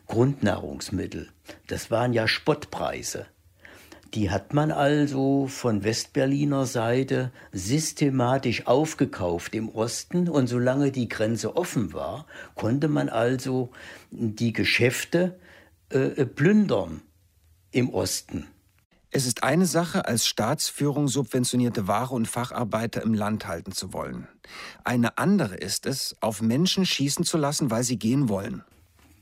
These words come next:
Speaker 1: Kann man also nur zustimmen, äh, und kann das also eigentlich nur so als eine,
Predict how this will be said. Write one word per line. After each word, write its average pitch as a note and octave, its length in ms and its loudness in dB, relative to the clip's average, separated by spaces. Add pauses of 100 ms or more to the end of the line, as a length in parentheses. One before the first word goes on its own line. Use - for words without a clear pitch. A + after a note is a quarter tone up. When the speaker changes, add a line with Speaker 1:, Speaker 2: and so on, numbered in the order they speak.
(160)
Speaker 1:
Kann B2 200 0
man C3 200 2
also A#2 300 0
nur G#2+ 260 2
zustimmen, C#3 760 -2 (1400)
äh, G#2+ 460 0 (1160)
und - 360 -8
kann A2+ 200 0
das A2+ 220 0
also G#2+ 360 -2
eigentlich A#2 600 0
nur B2+ 320 2
so B2 160 0
als A2 300 -2
eine, G#2 580 0